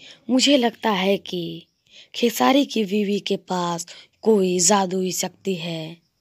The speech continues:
और उसके बाद ये सो जाती है। पर जब ये सोकर उठती हैं तो ये लाइट्स अपने आप ऑफ होती हैं। भाई यार,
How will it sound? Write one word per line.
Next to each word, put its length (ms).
और 200
उसके 340
बाद 220
ये 140
सो 200
जाती 320
है। 100
पर 360
जब 240
ये 160
सोकर 460
उठती 320
हैं 180
तो 400
ये 140
लाइट्स 540
अपने 340
आप 240
ऑफ 300
होती 420
हैं। 280
भाई 240
यार, 260